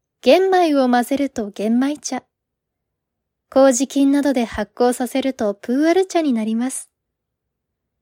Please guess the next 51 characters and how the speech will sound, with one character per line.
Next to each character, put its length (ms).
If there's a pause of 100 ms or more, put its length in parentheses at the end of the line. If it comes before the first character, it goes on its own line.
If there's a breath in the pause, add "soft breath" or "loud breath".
(300)
そ 180
し 120
て、 280 (540)
ジ 100
ャ 60
ス 140
ミ 160
ン 80
の 120
花 340
を 60
使 280
っ 60
て 260
香 260
り 140
を 100
つ 140
け 100
る 140
と 280 (300)
ジ 100
ャ 60
ス 180
ミ 140
ン 80
茶 140
に 120
な 100
り 140
ま 140
す。 220 (1600)
花 400
や 240
フ 200
ル 80
ー 140
ツ 200
を 120
使 260
っ 40
て 300
香 280
り 160
を 100
つ 120
け 140
た 180
お 80
茶 200
も 240